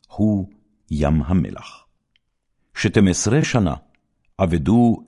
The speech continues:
את כדורלעומר, ושלוש עשרה שנה מרדו. ובארבע עשרה שנה בא כדורלעומר, והמלכים אשר איתו,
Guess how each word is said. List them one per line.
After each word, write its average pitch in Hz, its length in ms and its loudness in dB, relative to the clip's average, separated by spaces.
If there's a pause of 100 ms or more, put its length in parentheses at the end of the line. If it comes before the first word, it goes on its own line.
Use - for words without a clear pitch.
את 98 140 -2
כדורלעומר, 82 840 0 (580)
ושלוש 73 360 -6
עשרה 92 340 -2
שנה 62 460 -8 (580)
מרדו. 80 500 -2 (920)
ובארבע 110 380 4
עשרה 123 340 0
שנה 80 320 -2 (500)
בא 127 300 0
כדורלעומר, 110 840 0 (360)
והמלכים 73 720 0
אשר - 260 -2
איתו, 78 460 -6